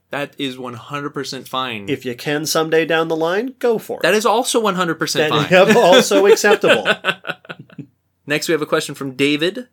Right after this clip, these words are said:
Speaker 1: who says, "Going back to episode forty-six on cryptozoology," he beat you to it.
Speaker 2: Cryptozoology.
Speaker 1: "Are there any cryptids that seem likely to actually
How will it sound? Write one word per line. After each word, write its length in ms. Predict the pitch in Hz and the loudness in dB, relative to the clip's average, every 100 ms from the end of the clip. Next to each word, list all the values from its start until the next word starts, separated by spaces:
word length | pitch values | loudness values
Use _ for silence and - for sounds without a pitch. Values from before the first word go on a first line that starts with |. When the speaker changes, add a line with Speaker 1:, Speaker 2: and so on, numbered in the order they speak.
| _ _ _ | _ _ _
Speaker 1:
who 100 | 151 | -6
says, 280 | - 135 123 | -2 -2 -2
"Going 320 | 143 160 196 | -2 0 -2
back 300 | 180 156 185 | -4 -4 -8
to 160 | - - | -12 -10
episode 380 | 135 - 123 120 | -8 -6 -6 -6
forty-six 920 | - 147 170 165 143 127 - - - | -4 -2 -2 -4 -4 -4 -4 -8 -8
on 200 | 135 123 | -8 -8
cryptozoology," 800 | 127 131 131 131 165 117 110 135 _ _ | -6 -4 -4 -2 -2 -4 -6 -12 _ _
he 120 | _ 113 | _ -14
beat 160 | 110 | -12
you 80 | 110 | -10
to 160 | 135 120 | -8 -8
it. 140 | - _ _ _ | -10 _ _ _
Speaker 2:
Cryptozoology. 600 | 180 170 147 175 139 110 _ _ _ - | -2 0 4 4 4 -2 _ _ _ 0
Speaker 1:
"Are 220 | 170 196 | 4 4
there 200 | 208 190 | 4 0
any 240 | 185 175 | 0 -2
cryptids 500 | 151 165 151 143 131 | 0 0 0 -2 -2
that 180 | 131 113 | -4 -6
seem 240 | - 127 117 | -6 -8 -6
likely 480 | 117 135 - 135 127 | -4 -4 -6 -10 -10
to 240 | 127 - | -12 -8
actually 920 | 117 117 123 - 131 120 117 113 117 | -4 -4 -6 -10 -8 -6 -8 -10 -14